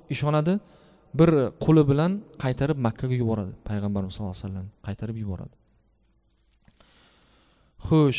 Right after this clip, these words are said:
ana endi Injil va Tavrotdan bashoratlar. Subhanalloh, men buni P D F shaklini sizlarga yuboraman. Bu juda ham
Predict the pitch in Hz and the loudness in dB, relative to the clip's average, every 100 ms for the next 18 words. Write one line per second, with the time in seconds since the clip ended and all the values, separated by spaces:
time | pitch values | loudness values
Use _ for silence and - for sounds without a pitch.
0 | - 160 185 170 165 208 226 - - - | -2 -2 0 -2 2 2 2 -4 -20 -20
1 | - _ _ _ - 160 156 139 196 175 | -20 _ _ _ -4 0 0 2 2 2
2 | 156 151 147 143 135 175 170 127 123 135 | 0 0 2 0 -2 -4 -2 -2 -2 -2
3 | 131 120 107 101 95 90 90 - - - | -2 -2 -4 -6 -6 -10 -14 -18 -20 -20
4 | - 104 - 117 123 123 139 127 139 - | -18 -16 -12 -10 -8 -6 -6 -6 -8 -8
5 | 117 131 135 - 120 120 135 175 _ _ | -6 -4 -4 -6 -8 -6 -6 -6 _ _
6 | _ - 120 117 123 135 139 123 113 135 | _ -8 -4 -2 -2 -2 0 -2 -4 -8
7 | 156 _ _ _ - 127 127 127 156 156 | -12 _ _ _ -16 -12 -12 -2 0 0